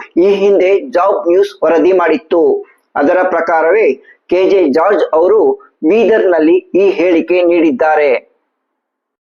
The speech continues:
ಸ್ನೇಹಿತರೆ, ನಿಮಗೆ ತಿಳಿದಿರುವಂತೆ ಈ ಹುದ್ದೆಗಳಿಗೆ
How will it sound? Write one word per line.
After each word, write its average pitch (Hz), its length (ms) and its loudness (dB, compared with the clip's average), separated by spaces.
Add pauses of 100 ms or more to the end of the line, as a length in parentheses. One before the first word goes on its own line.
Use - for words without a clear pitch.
(380)
ಸ್ನೇಹಿತರೆ, 262 520 -2
ನಿಮಗೆ 202 300 2
ತಿಳಿದಿರುವಂತೆ 202 1120 0
ಈ 214 160 2
ಹುದ್ದೆಗಳಿಗೆ 190 1000 0